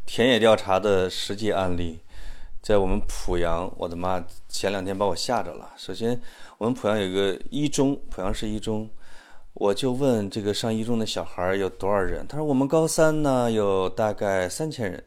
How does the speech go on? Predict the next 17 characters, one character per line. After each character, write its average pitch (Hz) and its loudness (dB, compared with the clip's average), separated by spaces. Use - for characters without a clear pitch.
呃， 92 0
高 139 2
二 113 4
前 107 -2
一 104 -2
周 101 2
也 92 0
复 - -6
学 95 -4
了， 90 -4
就 92 -6
成 - -8
了 101 -2
七 - 0
千 127 0
多 95 0
人。 87 -4